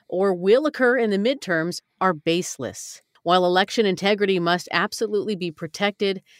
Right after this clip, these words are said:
chasing phantom voter fraud shouldn't be used as an excuse to undermine free and fair access to voting.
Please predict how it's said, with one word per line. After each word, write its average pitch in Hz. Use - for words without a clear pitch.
chasing 302
phantom 269
voter 269
fraud 226
shouldn't 294
be 262
used 247
as 240
an 226
excuse 269
to -
undermine 196
free 233
and 196
fair 202
access 151
to 175
voting. 170